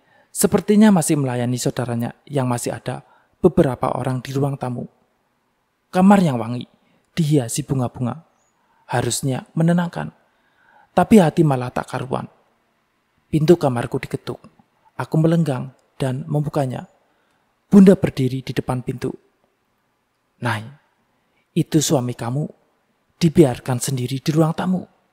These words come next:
Ajak dia masuk," tegur Bunda. Aku keluar menghampirinya. "Kang, lagi ngapain? Kenapa belum masuk kamar?" "Mm, eh, i-, iya, iya,"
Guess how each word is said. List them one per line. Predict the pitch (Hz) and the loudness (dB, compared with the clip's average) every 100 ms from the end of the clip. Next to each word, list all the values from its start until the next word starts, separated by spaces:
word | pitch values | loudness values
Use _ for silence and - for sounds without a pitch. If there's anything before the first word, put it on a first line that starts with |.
| _ _ _ _ _ - | _ _ _ _ _ -2
Ajak | 214 - 214 214 | 0 2 2 4
dia | 214 | 4
masuk," | 226 - 202 - 190 _ _ _ _ | 4 2 -2 -4 -18 _ _ _ _
tegur | 214 240 | 2 4
Bunda. | 214 156 143 - _ _ _ _ _ _ _ _ _ _ _ _ _ | 2 0 -4 -6 _ _ _ _ _ _ _ _ _ _ _ _ _
Aku | 202 247 - | 0 2 4
keluar | 160 135 143 | 4 4 2
menghampirinya. | 139 120 127 127 127 120 - - _ _ _ _ _ _ _ _ _ _ _ _ _ | 0 -2 -2 -2 -2 -6 -8 -20 _ _ _ _ _ _ _ _ _ _ _ _ _
"Kang, | 123 127 135 143 _ _ _ _ _ _ | -4 -4 -8 -14 _ _ _ _ _ _
lagi | 139 135 | -4 0
ngapain? | 151 127 - 147 160 156 - _ _ _ _ _ _ _ _ - | 0 0 -2 -2 -2 -4 -12 _ _ _ _ _ _ _ _ -6
Kenapa | 139 123 127 | -4 -4 -4
belum | - 127 123 | -4 -4 -4
masuk | 165 160 | -6 -6
kamar?" | 160 156 - - _ _ _ _ _ _ | -6 -6 -10 -16 _ _ _ _ _ _
"Mm, | 170 196 - | -2 -2 -4
eh, | 185 - _ | -6 -6 _
i-, | 196 185 - _ | -4 -4 -8 _
iya, | - 170 165 - - _ _ | 6 8 6 2 -14 _ _
iya," | 226 214 185 | 4 4 2